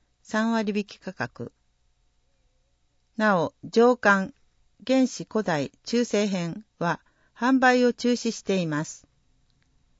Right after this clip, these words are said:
外設水戸市史、千五百円。五割引き価格。上巻から下巻三まで九冊分を一冊にまとめ、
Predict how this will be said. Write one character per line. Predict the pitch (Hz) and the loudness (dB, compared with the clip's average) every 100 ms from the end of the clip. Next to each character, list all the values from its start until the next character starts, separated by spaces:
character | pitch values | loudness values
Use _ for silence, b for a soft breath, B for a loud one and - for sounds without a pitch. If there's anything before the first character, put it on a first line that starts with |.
| _ _ _ _ _ _ _ _ _ | _ _ _ _ _ _ _ _ _
外 | 220 254 294 | 2 2 2
設 | - 277 - 240 233 | 2 2 2 2 2
水 | 202 202 | 0 2
戸 | 262 277 | 4 4
市 | 269 | -2
史、 | 247 - 143 - _ _ _ _ | -6 -6 -6 -10 _ _ _ _
千 | - 277 262 | 0 2 2
五 | 247 | 0
百 | 226 214 | 0 -2
円。 | 165 139 - _ _ _ _ _ _ | -4 -4 -12 _ _ _ _ _ _
五 | 190 | -2
割 | 214 208 | 0 0
引 | 214 202 | -2 -4
き | 196 | -8
価 | - 185 | -12 -12
格。 | 135 - - - _ _ _ _ _ _ _ _ _ _ _ | -10 -14 -20 -20 _ _ _ _ _ _ _ _ _ _ _
上 | 247 277 | 4 4
巻 | 269 254 247 | 4 0 0
か | 233 | 0
ら | 214 196 - - | -2 -2 -6 -10
下 | - 190 | -6 -2
巻 | 233 233 226 - | 0 0 -2 -10
三 | - 233 233 | -4 0 0
ま | 220 | 0
で | 196 269 - _ _ _ | -2 -6 -8 _ _ _
九 | 254 285 | -2 0
冊 | 285 285 269 | 2 0 0
分 | 226 185 160 | -2 -2 0
を | 147 - | -2 -4
一 | 190 | -8
冊 | - 262 269 277 | -2 -2 0 2
に | 214 | 2
ま | 165 | 0
と | - 156 | -4 -2
め、 | 143 | -2